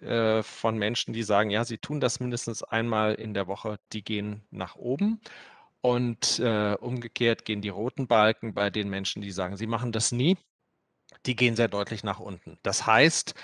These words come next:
die Klimadebatte findet statt in unserer Gesellschaft und die Frage ist, wie wir sie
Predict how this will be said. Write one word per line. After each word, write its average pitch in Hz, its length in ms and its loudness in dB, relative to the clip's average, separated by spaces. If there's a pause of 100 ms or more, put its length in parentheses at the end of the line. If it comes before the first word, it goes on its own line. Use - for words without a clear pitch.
(440)
die 104 80 -4
Klimadebatte 131 1400 4
findet 180 400 4
statt - 380 2
in 127 180 -2
unserer 117 300 0
Gesellschaft 113 800 0 (500)
und 113 340 0 (120)
die 107 80 -6
Frage 95 380 0
ist, - 440 -6 (220)
wie 104 200 -4
wir 101 120 -2
sie 90 280 -10